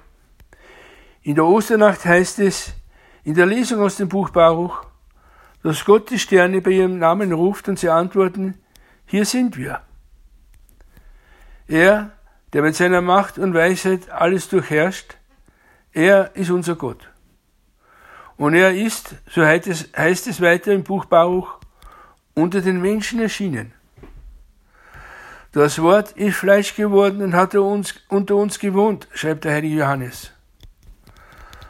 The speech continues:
Gott liebt diese Welt und die Menschen so sehr, dass er einer von uns wird, an dem er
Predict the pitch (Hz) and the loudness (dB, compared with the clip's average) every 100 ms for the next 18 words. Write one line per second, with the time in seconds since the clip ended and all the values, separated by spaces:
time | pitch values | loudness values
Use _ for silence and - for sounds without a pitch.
0 | - - 165 196 - 160 185 180 202 175 | -20 0 2 2 -2 -4 -2 -2 -4 -2
1 | 190 180 180 208 - - _ - - - | 0 2 0 -2 -10 -20 _ -20 -20 -20
2 | _ - 170 165 190 196 220 208 214 190 | _ -8 -4 -2 0 0 0 -2 -4 -2
3 | 226 185 185 185 220 - - - - _ | -2 2 2 4 0 -6 -20 -20 -20 _
4 | _ _ - 170 175 170 196 220 190 190 | _ _ -6 -4 -2 0 2 2 0 0
5 | 185 185 175 180 185 - _ _ _ _ | 0 -4 -2 0 0 -6 _ _ _ _
6 | _ 139 139 160 175 185 185 | _ -6 0 2 2 2 0